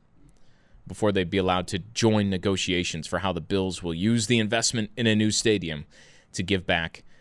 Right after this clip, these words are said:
to Western New York. So I don't know. I, I would th-, like to think that they wouldn't need a non-disclosure agreement,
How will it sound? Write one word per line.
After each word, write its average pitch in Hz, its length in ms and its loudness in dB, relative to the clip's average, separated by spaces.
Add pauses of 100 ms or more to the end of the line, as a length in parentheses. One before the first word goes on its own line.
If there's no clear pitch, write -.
(180)
to - 100 -6
Western 82 400 -4
New 76 80 -10
York. 57 360 -14 (3000)
So 202 180 6
I 214 140 4
don't 247 140 2
know. 240 140 4
I, 185 200 4
I 175 100 4
would 180 140 4
th-, - 220 -18
like 185 380 4
to 196 160 6
think 127 580 0 (480)
that 120 540 2 (840)
they 135 320 4
wouldn't 156 560 2
need 107 560 2 (520)
a 113 100 2
non-disclosure 117 800 2
agreement, 90 500 -2